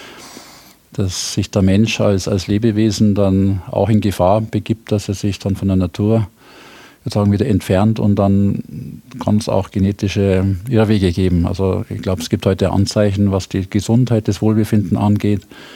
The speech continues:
dass wir doch drüber nachdenken müssen, wo unsere Ursprünge sind und dass wir diesen Bezug zur Natur auch weiterhin pflegen müssen und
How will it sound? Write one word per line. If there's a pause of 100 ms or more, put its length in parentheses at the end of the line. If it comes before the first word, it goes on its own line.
(580)
dass
wir (720)
doch
drüber
nachdenken
müssen,
wo
unsere
Ursprünge
sind
und
dass
wir
diesen
Bezug
zur
Natur (680)
auch
weiterhin
pflegen
müssen
und